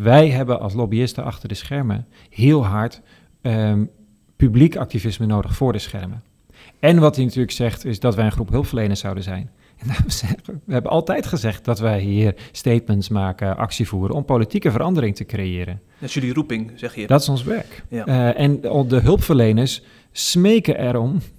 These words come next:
Speaker 1: dat er iets politiek verandert, omdat zij het anders tot hun lengte van dagen een soort, nou, halfbakken hulp verlenen, omdat ze niet kunnen doen wat eigenlijk zou moeten en omdat die mensen natuurlijk daar weg moeten.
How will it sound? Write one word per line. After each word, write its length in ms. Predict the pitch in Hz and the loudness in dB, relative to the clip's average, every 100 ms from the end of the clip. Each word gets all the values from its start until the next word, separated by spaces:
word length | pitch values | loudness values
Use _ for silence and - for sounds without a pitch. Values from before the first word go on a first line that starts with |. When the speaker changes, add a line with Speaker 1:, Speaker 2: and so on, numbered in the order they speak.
| - - | -20 -8
Speaker 1:
dat 140 | - 151 | -4 0
er 60 | |
iets 180 | 151 - | 0 0
politiek 540 | 156 147 131 - 233 - | -2 -2 -2 -4 -4 -2
verandert, 520 | 143 - 185 110 160 | -4 0 0 0 0
omdat 220 | 156 147 | -2 0
zij 120 | 143 | 0
het 140 | 139 196 | -2 -2
anders 220 | 180 127 | -2 -2
tot 100 | 131 | -2
hun 100 | 135 | 0
lengte 280 | 147 156 113 | 0 0 -2
van 140 | 117 | -2
dagen 440 | 120 107 101 131 156 - - - | 2 2 0 -4 -8 -16 -12 -8
een 80 | |
soort, 360 | - 139 131 - - | -2 0 -2 -4 -6
nou, 220 | 143 135 | -6 -2
halfbakken 500 | 127 117 151 139 120 | 0 2 2 2 2
hulp 240 | 190 - - - - - - - | 2 -2 -12 -20 -20 -20 -20 -20
verlenen, 600 | - - 147 131 120 120 - | -20 0 2 4 4 2 0
omdat 260 | 156 151 | -2 0
ze 100 | - | 2
niet 220 | 147 190 | 2 2
kunnen 220 | - 139 127 | 0 -2 0
doen 120 | 123 | 0
wat 120 | 117 | 0
eigenlijk 340 | 131 143 143 | -2 -4 -4
zou 140 | - 117 | -4 -4
moeten 200 | 101 170 | -4 -2
en 100 | 196 | 0
omdat 180 | 165 123 | 0 0
die 80 | 147 | -2
mensen 260 | 165 - | -2 -2
natuurlijk 300 | 127 113 101 | -4 -4 -4
daar 100 | 95 | -4
weg 180 | 90 - | -2 -2
moeten. 180 | 151 | -4